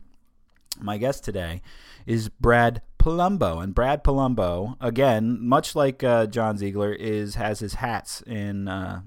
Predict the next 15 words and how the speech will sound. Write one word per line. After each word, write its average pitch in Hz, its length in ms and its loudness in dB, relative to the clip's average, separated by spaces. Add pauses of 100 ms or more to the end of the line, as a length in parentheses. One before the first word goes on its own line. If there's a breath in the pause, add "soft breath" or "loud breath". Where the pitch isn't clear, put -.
(120)
or 101 180 -4
has 110 280 -4
many, 127 200 2
many 127 180 2
hats. - 540 -6 (320)
Uh, 95 340 -10 (100)
he's 101 240 -12
dipping 110 280 -4
his 104 140 -6
hands 110 280 -4
in 101 80 -6
a 95 80 -4
lot 101 220 -2
of 101 60 -6
stuff - 400 -8